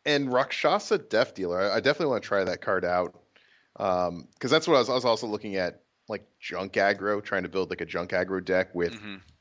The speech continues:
Speaker 1: uh, 'cause I, there's just not, yeah. I looked up literally <laughs> every two drop creature that's standard legal. And, uh, yeah, Rakshasa, Death Dealer, and Fleece Mane Lion were near the top, so,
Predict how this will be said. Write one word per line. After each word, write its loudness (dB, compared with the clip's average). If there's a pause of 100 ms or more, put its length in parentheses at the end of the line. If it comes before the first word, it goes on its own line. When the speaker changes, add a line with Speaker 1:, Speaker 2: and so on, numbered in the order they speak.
Speaker 1:
uh, 0
'cause 0
I, 4
there's -8
just -10
not, 0
yeah. -2
I 2
looked 2
up 2 (120)
literally 0
<laughs> -
every -2
two -8
drop 0
creature -8
that's -8
standard -6
legal. -4 (680)
And, 0
uh, 0 (100)
yeah, 2
Rakshasa, 2
Death 0
Dealer, -2 (460)
and -2
Fleece -6
Mane -4
Lion -2
were -10
near 0
the -2
top, 2
so, -2